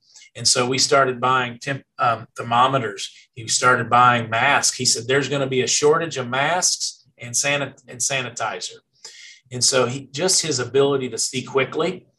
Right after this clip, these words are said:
And then also he had a group that he called his crazies. And it was <laughs> those restaurant operators that were a little off kilter like Kent was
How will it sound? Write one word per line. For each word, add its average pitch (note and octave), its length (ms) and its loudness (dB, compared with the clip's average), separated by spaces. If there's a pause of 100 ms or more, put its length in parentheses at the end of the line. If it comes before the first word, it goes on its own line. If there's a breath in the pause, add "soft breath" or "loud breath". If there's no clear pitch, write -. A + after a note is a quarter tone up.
(460 loud breath)
And B2+ 160 -2
then C#3 160 0
also B2 800 2 (420 soft breath)
he D3 200 0
had D3 240 8
a C#3+ 60 6
group C3+ 340 4
that A#2+ 140 0
he B2+ 100 -4
called B2 320 0
his C3 200 -2
crazies. A#2+ 760 0 (300 loud breath)
And B2 100 -2
it B2+ 140 4
was B2 480 0
<laughs> - 60 -16
those B2 200 2
restaurant D#3+ 540 6
operators C#3 760 4
that A2+ 240 -4
were A2+ 140 -6
a A#2 80 -2
little D#3+ 260 4
off D3 240 6
kilter C#3+ 380 2
like A#2+ 220 -4
Kent C#3 280 -6
was C3 400 0